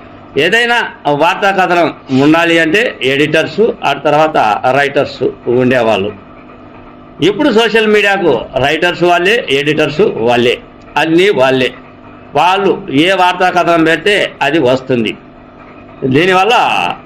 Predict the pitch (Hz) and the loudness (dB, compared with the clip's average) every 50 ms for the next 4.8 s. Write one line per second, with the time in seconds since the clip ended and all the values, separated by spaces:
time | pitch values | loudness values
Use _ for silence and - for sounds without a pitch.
0 | - - - - - 165 180 220 208 208 214 208 214 208 196 196 190 196 196 180 | -20 -20 -6 -2 -2 0 2 2 2 2 2 2 2 2 2 2 2 0 0 2
1 | 180 190 185 156 113 101 92 - - 151 165 160 - 151 165 165 143 180 170 156 | 2 2 2 2 0 -2 -6 -6 -2 -2 -2 0 2 0 0 2 2 2 2 2
2 | 123 113 123 139 139 135 131 117 92 76 - - - - - - 131 127 127 135 | 0 0 0 2 2 2 2 0 -2 -4 -8 -18 -20 -20 -12 -6 -4 -2 0 0
3 | 170 170 202 202 202 214 214 190 170 165 170 175 175 180 180 175 170 165 165 175 | 0 0 0 0 0 0 0 0 0 0 0 0 0 0 0 0 2 0 0 0
4 | 175 190 196 196 196 196 151 123 107 92 - - - 151 151 | 0 0 0 0 0 0 0 0 0 -2 -4 -6 -6 -4 -4